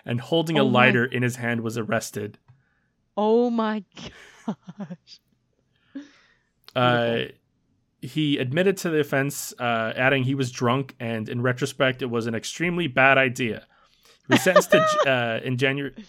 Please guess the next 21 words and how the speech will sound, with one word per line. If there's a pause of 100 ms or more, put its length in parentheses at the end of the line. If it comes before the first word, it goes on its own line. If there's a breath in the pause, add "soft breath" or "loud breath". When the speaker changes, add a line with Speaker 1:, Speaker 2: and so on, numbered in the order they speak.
(380 loud breath)
Speaker 1:
He
was
sentenced
in
January
twenty
eighteen
to
probation (120)
by
an
appellate
court
with
six
thousand
S
E
K
fine (320 soft breath)
and